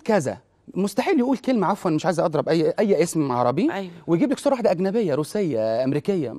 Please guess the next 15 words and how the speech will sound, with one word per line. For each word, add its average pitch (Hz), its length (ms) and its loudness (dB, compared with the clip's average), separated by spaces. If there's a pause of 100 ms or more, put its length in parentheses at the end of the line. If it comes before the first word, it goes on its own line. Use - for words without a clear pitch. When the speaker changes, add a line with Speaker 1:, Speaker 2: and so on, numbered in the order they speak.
(200)
Speaker 1:
مش 151 240 -8
مقتنعين. 170 560 0 (500)
Speaker 2:
آه. 160 140 -12
Speaker 1:
فبيبيعوا 151 1160 2
ال-، 120 200 -4
الصور 175 440 2
دي 139 120 -4
بتاعت 127 260 -8
البنات 120 500 -2
المغرر 113 400 -4
بيهم 117 420 -4 (220)
من 123 100 -2
الفيروس 123 500 -2
اللي 117 140 -4
هو 123 160 -2